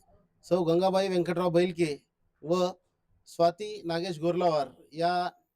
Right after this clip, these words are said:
नगरसेवक पदासाठी दोन उमेदवार आहेत. या तिन्ही उमेदवारासाठी आम्ही मत मागण्यासाठी जेव्हा door to door प्रचार करण्यासाठी गेलो,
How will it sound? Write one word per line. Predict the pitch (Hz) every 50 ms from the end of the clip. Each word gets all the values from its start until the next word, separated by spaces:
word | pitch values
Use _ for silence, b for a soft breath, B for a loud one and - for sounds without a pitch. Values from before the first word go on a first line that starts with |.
| _ _ 135
नगरसेवक | 147 156 160 190 175 - 190 190 185 -
पदासाठी | 180 175 180 175 170 175 175 165 165 180 185 185 - - -
दोन | 156 175 185 180
उमेदवार | 175 175 175 165 160 151 143
आहेत. | 135 120 113 110 - _ _ _ _ _ _ _ _ _
या | 143 156 156 156
तिन्ही | - _ _ 180 180 190 202 208 226
उमेदवारासाठी | 226 214 208 208 196 196 190 190 180 165 190 175 165 190 196
आम्ही | 180 175 175 185 190
मत | 185 165 165 175 185 180
मागण्यासाठी | 185 185 185 185 190 180 - 190 175 185 190
जेव्हा | 170 175 175 180 180
door | 170 170 170 170 190
to | 185 175
door | 180 185 170
प्रचार | 165 160 147 - 190 180
करण्यासाठी | 175 175 175 165 175 170 165 175 160 170
गेलो, | 160 147 151 156 151